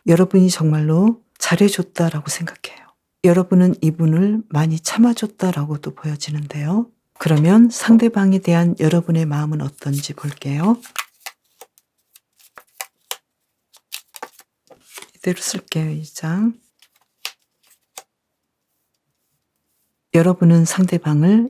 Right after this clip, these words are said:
이제는 일상이 된 사람이다라고 보고 있어요.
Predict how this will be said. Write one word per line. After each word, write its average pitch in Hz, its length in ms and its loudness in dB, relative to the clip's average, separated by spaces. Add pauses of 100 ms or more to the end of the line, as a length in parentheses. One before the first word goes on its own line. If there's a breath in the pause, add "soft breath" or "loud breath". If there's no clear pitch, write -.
(140)
이제는 190 520 4
일상이 196 540 4
된 175 180 0
사람이다라고 156 800 -4
보고 - 260 -14
있어요. - 480 -10